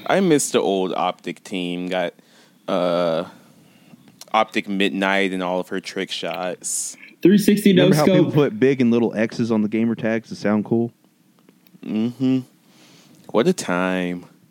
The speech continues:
Speaker 3: I was the Mavatar <laughs> with X's on
Speaker 2: The
Speaker 3: the end.
Speaker 2: Mavatar. That sounds like a Pokemon.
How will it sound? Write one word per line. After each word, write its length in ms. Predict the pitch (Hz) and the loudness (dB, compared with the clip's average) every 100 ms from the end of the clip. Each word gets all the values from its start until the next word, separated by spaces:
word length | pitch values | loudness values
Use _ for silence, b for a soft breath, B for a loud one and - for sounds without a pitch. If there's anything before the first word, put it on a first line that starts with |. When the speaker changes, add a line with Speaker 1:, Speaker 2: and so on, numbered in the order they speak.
| _ - | _ -4
Speaker 3:
I 80 | 117 | 0
was 140 | 147 | 0
the 100 | 110 | 2
Mavatar 760 | 98 110 135 107 123 92 85 82 | 2 4 2 2 2 4 2 -2
<laughs> 60 | - | -4
with 220 | 95 - | -4 -2
X's 360 | 110 - - - | -4 -2 0 2
on 100 | 120 | 4
Speaker 2:
The 60 | 135 | 6
Speaker 3:
the 40 | |
end. 240 | 139 131 120 | 6 6 6
Speaker 2:
Mavatar. 480 | 120 127 117 120 | 6 4 4 4
That 80 | 123 | 4
sounds 120 | 165 | 4
like 80 | 165 | 4
a 60 | 120 | 4
Pokemon. 640 | 120 117 110 104 104 107 | 4 4 4 4 2 0